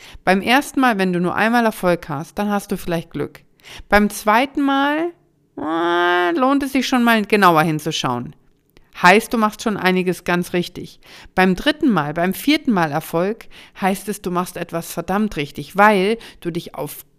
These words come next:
Ziele, auf Disziplin, auf Beständigkeit, auf Fokus konzentrierst und dadurch Menschen dir folgen werden. Menschen werden in deiner Nähe sein wollen. Menschen wollen deine Produkte kaufen. Menschen wollen deine Dienstleistung kaufen,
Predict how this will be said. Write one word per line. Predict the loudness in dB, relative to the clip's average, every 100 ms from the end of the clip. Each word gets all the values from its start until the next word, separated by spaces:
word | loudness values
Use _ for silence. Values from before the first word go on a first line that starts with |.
| _
Ziele, | -4 0 2 2 2 0 -6 -18 -20 -20 -20 -20 _ -20 -10
auf | -6 -4
Disziplin, | -2 -2 -2 -2 -2 -4 -4
auf | -6 -8
Beständigkeit, | -8 -6 -2 -2 -2 -6 -2 -2 -2
auf | -6
Fokus | -2 0 0 -2 -6 -4
konzentrierst | 2 2 2 0 -2 -2 -2 0 -2 -6 -20 -20 -16 -2
und | -2 2
dadurch | 2 2 0 -2 -4 -10 -20 -16
Menschen | -6 -2 0 0 -2 -2
dir | -2
folgen | -4 0 0 0 -2
werden. | -2 -4 -2 0
Menschen | 0 0 -2 -2
werden | -2 -2 -4 -6 -8 -16 -8
in | -4
deiner | -2 0 2
Nähe | 2 2 0
sein | 0 -2 -4 -4
wollen. | -4 -2
Menschen | 0 -2 -4 -2
wollen | -2
deine | -2 -4
Produkte | 0 0 0 -2 -4
kaufen. | -4 -2 -2 -4
Menschen | -4 -4 -2 -2
wollen | 0
deine | 0 -2 -4
Dienstleistung | -2 -2 0 -2 -4 -4 -10
kaufen, | -10 -10 -12